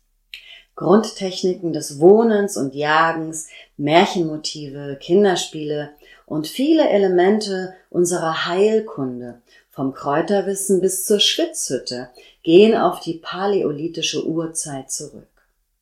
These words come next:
Ebenso das Schamanentum,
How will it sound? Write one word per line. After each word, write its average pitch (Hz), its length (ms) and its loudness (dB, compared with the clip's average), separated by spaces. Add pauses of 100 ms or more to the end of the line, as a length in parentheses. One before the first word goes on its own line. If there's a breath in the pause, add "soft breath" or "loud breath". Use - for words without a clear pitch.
(2000 soft breath)
Ebenso 185 720 6
das 151 260 -2
Schamanentum, 131 1200 -12